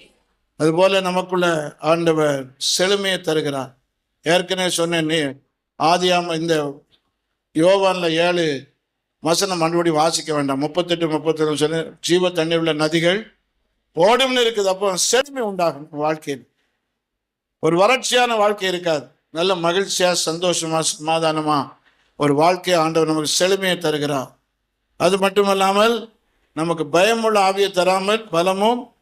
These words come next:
அன்பும் தெளிந்த புத்தியுள்ள ஆவியை தருகிறார். நல்ல தெளிந்த பா-, சத்தியத்துல தெளிவு,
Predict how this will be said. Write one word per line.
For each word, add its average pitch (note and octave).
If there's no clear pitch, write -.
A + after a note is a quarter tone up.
அன்பும் G3+
தெளிந்த A#3+
புத்தியுள்ள G#3+
ஆவியை F3+
தருகிறார். D3+
நல்ல E3+
தெளிந்த G#3
பா-, C#3+
சத்தியத்துல F#3
தெளிவு, F3+